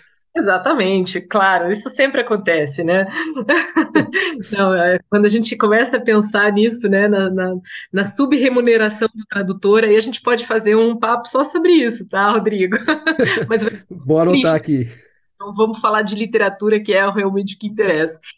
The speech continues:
Speaker 1: Não, Ace Ruas, é, bom, se eu tivesse entrado desavisada no projeto Ace Ruas, aí seria realmente muito pior, né? <laughs> Mas foi assim, eu tava morando na Argentina, tava, fui em dois mil e quinze pra lá,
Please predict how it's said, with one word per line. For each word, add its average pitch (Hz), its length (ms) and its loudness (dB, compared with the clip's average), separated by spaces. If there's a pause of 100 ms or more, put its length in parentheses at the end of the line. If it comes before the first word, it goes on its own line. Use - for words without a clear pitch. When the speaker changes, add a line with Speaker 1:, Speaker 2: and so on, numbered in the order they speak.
(400)
Speaker 1:
Não, 302 240 0
Ace 349 220 -2
Ruas, 339 480 0
é, 262 320 2 (180)
bom, 226 220 0
se 214 100 -8
eu - 40 -2
tivesse 311 280 -2
entrado 214 520 -2
desavisada 185 840 -2
no 170 140 -6
projeto 170 420 -4
Ace 165 200 -8
Ruas, 170 520 0
aí 196 200 -2
seria 196 800 0
realmente 190 1120 -2 (180)
muito 226 300 0
pior, 175 440 0
né? 156 280 -6 (100)
<laughs> 269 1040 -4
Mas 240 260 -2
foi 359 140 -4
assim, 196 260 -6
eu 185 80 -4
tava 240 200 -4
morando 247 340 0
na 240 140 0
Argentina, 277 640 -4
tava, 208 360 0
fui 196 180 -4
em 190 120 -2
dois 180 200 -2
mil 190 120 -2
e 196 80 -6
quinze 247 440 -4
pra 190 180 -2
lá, 240 260 0